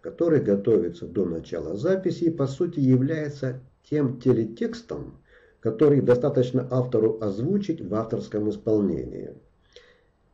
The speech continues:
Желание внести свои дополнения в ходе видеозаписи понятны.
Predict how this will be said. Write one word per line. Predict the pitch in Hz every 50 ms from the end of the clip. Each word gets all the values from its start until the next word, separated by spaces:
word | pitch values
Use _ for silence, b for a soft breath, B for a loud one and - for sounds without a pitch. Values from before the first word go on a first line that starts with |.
| _ _ -
Желание | 87 90 120 143 151 151 147 143 139 131
внести | - 123 143 139 139 - 143 135
свои | 120 - 123 135 139 135 120
дополнения | 101 120 123 - - 131 135 135 131 117 98 92 87 87 85 85 82
в | - - - _ _ - - -
ходе | 120 120 107 101 98 101
видеозаписи | 98 107 117 107 101 107 107 104 104 120 165 185 185 - 160 147 131 - - 143 147 143 143 - - - _ _ _ _ _ _ _ _ _ _ _ _ _ _ _ _ _ _ - - -
понятны. | 156 160 175 165 - - - - - -